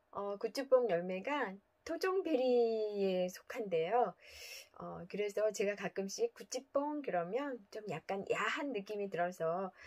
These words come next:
베리라고 가끔씩 잘 사용하고 있답니다. 앞으로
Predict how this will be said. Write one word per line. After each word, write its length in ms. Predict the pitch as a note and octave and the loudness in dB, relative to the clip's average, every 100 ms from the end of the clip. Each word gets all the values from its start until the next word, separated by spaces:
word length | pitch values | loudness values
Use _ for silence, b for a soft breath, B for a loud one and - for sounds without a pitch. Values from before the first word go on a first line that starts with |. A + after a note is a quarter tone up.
| B B | B B
베리라고 480 | A3 A#3+ C4+ B3 A#3 | 6 8 8 6 4
가끔씩 540 | G3 F3 F#3 - F3+ - | 0 -6 -8 -8 -12 -8
잘 300 | - F3 F3+ | -6 -4 -2
사용하고 420 | A#3+ A3+ G#3 G3 | 0 0 -2 -4
있답니다. 720 | - E3+ D#3 D3+ D#3 F3 F3 B B B B | -6 -6 -8 -6 -4 -4 -6 B B B B
앞으로 680 | F#3 - A#3 A#3 B3+ A3+ | -6 2 8 8 8 4